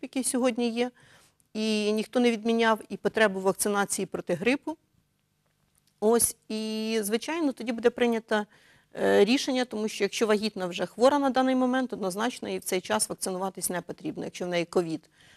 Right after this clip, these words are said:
Але якщо вона добре себе почуває, якщо вона здорова, не має ніяких клінічних проявів, то їй не потрібно робити П Л Р тест перед вакцинацією.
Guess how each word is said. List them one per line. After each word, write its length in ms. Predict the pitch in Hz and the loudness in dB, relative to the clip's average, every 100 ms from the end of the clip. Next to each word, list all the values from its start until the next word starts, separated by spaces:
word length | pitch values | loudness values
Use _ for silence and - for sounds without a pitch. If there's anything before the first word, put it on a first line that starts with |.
| _ | _
Але 140 | - 240 | 0 0
якщо 220 | 277 320 | 2 4
вона 180 | 311 294 | 4 6
добре 300 | 262 269 262 | 4 4 2
себе 180 | - 240 | 2 0
почуває, 460 | 220 - 214 269 | -2 -4 2 2
якщо 220 | 285 - | 2 -2
вона 160 | 247 240 | 2 4
здорова, 400 | 202 233 254 220 | 4 4 4 2
не 100 | 214 | 0
має 240 | 220 220 | 0 0
ніяких 300 | 214 214 214 - | 0 -4 -6 -10
клінічних 420 | 208 220 - 196 _ | -4 -4 -6 -12 _
проявів, 420 | 262 294 285 277 _ - - _ | 0 0 -2 -8 _ -20 -20 _
то 100 | 226 | 2
їй 160 | 233 269 | 4 4
не 100 | 247 | 4
потрібно 480 | 247 - 294 277 | 0 0 2 4
робити 340 | 240 202 240 220 | 4 4 0 0
П 140 | - 220 | 2 4
Л 80 | |
Р 120 | 214 208 | 4 2
тест 320 | - 277 - | 0 0 -2
перед 200 | 220 214 | -2 -2
вакцинацією. 720 | 208 - 180 180 190 - 202 | -2 -6 -8 -10 -8 -8 -10